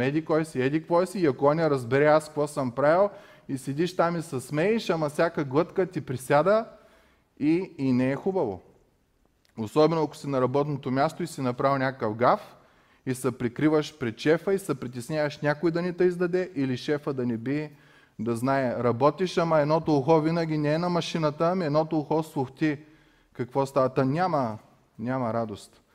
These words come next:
А, Исус казва, тая жена намира драхмата, намира монетата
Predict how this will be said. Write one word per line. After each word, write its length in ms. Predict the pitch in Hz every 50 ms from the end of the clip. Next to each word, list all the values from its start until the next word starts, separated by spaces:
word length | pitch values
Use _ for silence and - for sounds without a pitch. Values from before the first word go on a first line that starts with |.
| _ _ _ _ _ _ _ _ _ _ _ - -
А, 200 | 117 120 120 - -
Исус 380 | 127 131 127 - 185 175 180
казва, 280 | - 180 170 180 180 175
тая 280 | 160 - 170 170 180 175
жена 280 | 175 175 180 175 175
намира 360 | 175 156 143 147 170 185 180
драхмата, 720 | 165 135 143 151 156 151 - 151 139 - - 151 156 180 214 208 - _ _
намира 340 | 120 127 131 147 156 170 170
монетата 680 | 160 147 147 143 143 135 - - - 143 143 156 180